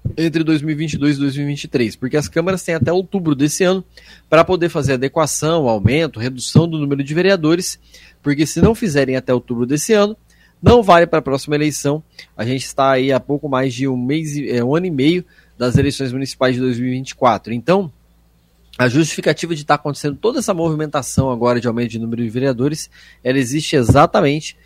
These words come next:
porque a gente tá tratando do, de uma prévia do período eleitoral. E tem mais. É, Maringá poderia ter até vinte e cinco vereadores se tivesse aguardado o censo agora, é, pelo menos a prévia do censo que foi divulgada pelo I B G E. Como isso aconteceu antes,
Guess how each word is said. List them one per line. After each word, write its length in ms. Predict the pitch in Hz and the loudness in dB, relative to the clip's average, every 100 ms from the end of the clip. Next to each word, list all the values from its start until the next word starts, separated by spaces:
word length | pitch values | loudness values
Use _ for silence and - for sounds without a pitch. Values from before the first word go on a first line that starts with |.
| _ - | _ -10
porque 160 | 143 | 2
a 20 | 147 | 2
gente 180 | 135 | 2
tá 140 | - 147 | -4 -2
tratando 580 | 151 151 - 127 131 131 | 0 -2 0 -2 -2 -4
do, 920 | 131 135 131 123 117 110 101 92 90 | -2 -2 0 0 0 -2 -4 -8 -12
de 80 | - | -2
uma 140 | 131 | 0
prévia 340 | 143 131 135 135 | 2 2 2 2
do 80 | 139 | -2
período 360 | 139 135 131 | -2 0 0
eleitoral. 480 | 139 147 170 127 - _ _ _ - | 0 2 2 2 0 _ _ _ 0
E 60 | |
tem 160 | 208 226 | 4 6
mais. 480 | 214 131 98 - - - - _ | 6 4 0 -10 -14 -20 -20 _
É, 140 | 120 123 | -2 2
Maringá 600 | 147 208 185 147 180 160 | 6 6 6 4 4 2
poderia 360 | - 147 156 | -2 -2 -2
ter 160 | 165 165 | 0 -2
até 160 | 165 170 | 0 -2
vinte 280 | 143 247 | -4 -8
e 40 | 403 | -8
cinco 280 | - 320 269 | -8 -4 2
vereadores 460 | 220 175 151 185 | 4 4 2 0
se 80 | - | -4
tivesse 340 | 170 156 170 | -2 0 0
aguardado 760 | 180 175 196 147 135 170 165 143 _ - - | 0 0 0 4 4 4 2 -4 _ -16 -4
o 120 | 180 | -2
censo 640 | - - 156 208 220 - | -2 0 2 2 0 0
agora, 600 | 143 120 139 185 170 107 _ _ - - | 0 2 2 4 2 -2 _ _ -20 -6
é, 320 | 123 123 117 | -2 0 0
pelo 180 | 113 139 | 0 0
menos 160 | 139 160 | 0 -2
a 80 | |
prévia 300 | 175 151 147 139 | 2 2 2 -2
do 80 | |
censo 340 | 135 - 135 - | -6 -4 -4 -4
que 80 | 151 | -6
foi 140 | 156 | -6
divulgada 360 | 147 151 147 143 | -4 0 0 0
pelo 180 | 147 | -2
I 40 | 147 | -2
B 140 | 147 | 0
G 140 | 156 196 | 0 2
E. 140 | 151 | 2
Como 200 | - 170 | 0 -6
isso 100 | 190 | -4
aconteceu 520 | 214 180 - 160 139 | -4 -6 -2 0 4
antes, 460 | 160 226 214 - | 6 4 2 -6